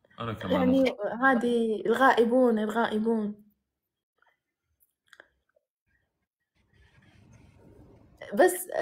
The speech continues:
Speaker 2: أحب أشاهد قناتي. أنا سويت قناة، حتى أنا صرت من المشاهير القناتات. كاري، شكرا.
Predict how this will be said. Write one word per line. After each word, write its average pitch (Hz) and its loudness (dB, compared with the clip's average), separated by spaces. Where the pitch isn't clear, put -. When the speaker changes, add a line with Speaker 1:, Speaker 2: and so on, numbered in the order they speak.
Speaker 2:
أحب 254 -2
أشاهد 269 0
قناتي. 254 -4
أنا 294 -4
سويت 285 -2
قناة، 247 -6
حتى 269 -6
أنا 254 -2
صرت 277 -4
من 247 -4
المشاهير 233 -4
القناتات. 220 -8
كاري، 294 -6
شكرا. 233 -14